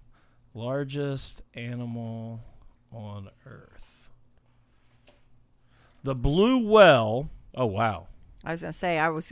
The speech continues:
Speaker 2: I, whale was gonna be my, how much does a whale weigh?
Speaker 1: The blue whale. Oh, hold on. The blue whale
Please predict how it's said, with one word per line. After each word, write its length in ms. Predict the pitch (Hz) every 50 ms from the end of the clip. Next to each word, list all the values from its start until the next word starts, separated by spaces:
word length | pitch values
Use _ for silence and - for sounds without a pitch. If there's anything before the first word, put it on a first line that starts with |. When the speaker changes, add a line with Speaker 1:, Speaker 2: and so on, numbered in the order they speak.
| -
Speaker 2:
I, 180 | - 170 175 165
whale 420 | - 175 175 202 208 214 202 180
was 180 | 175 165 156 -
gonna 160 | - 165 160
be 120 | 151 165 156
my, 320 | 160 156 156 156 156 - - - - - - - - _ _ - _ - - _ _ - _ _ - - _ _ _ _ _ _ _ _ _ _ _ _ -
how 120 | - 170
much 180 | 160 151 151 -
does 120 | 165 139
a 60 | 151
whale 240 | 139 143 147 151 151
weigh? 280 | 143 139 135 143 160 - - _ _ _ _ _ _ _ - - - - - - - - - - - - - - - - - - - - - - - - - - - - - - -
Speaker 1:
The 120 | 113 123 117
blue 460 | 113 117 123 127 139 170 202 233 220
whale. 640 | 190 151 135 123 113 110 104 101 101 101 101 110 123 135 135 - - - - - - - - - - _ _ _ - _ _ _ _ _ _ _ _ _ _ _ -
Oh, 40 | 117 117 117 110 98
hold 140 | 110 - -
on. 200 | - - - - - - - _ _ _ _ _ _ _ _ _ _ _ _ _ _ _ - - - - - - - - - _ _ _ _ _ _ _ _ _ _ _ _ _ _ - - - - - - - -
The 100 | 127 120
blue 340 | 113 117 135 156 190 220 226
whale 720 | 202 175 160 151 147 143 143 139 143 139 139 143 147 -